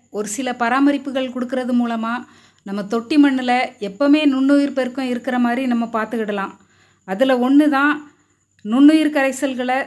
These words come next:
தொட்டிக்கு கொடுக்கறது. நம்ம தொட்டி மண்ணுக்கு இயற்கையான திட உரங்கள் கொடுத்துக்கிட்டு வந்தாலும்,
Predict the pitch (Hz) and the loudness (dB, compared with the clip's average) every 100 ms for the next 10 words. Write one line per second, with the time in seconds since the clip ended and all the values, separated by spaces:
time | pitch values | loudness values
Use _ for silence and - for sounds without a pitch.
0 | - - 220 277 269 254 254 226 220 185 | -8 -8 -6 -6 -6 -8 -8 -6 -4 -6
1 | 196 - _ _ _ _ _ _ _ _ | -8 -14 _ _ _ _ _ _ _ _
2 | _ _ _ _ _ _ _ 202 208 202 | _ _ _ _ _ _ _ -8 -6 -4
3 | 233 233 302 294 285 285 269 262 - 208 | -4 2 2 4 0 -2 -4 -6 -8 -6
4 | 226 285 302 302 294 285 247 277 285 277 | -2 -2 0 2 2 2 0 -2 0 0
5 | 277 262 262 233 233 262 247 233 233 247 | -2 -4 -8 -8 -8 -6 -4 -4 -2 -4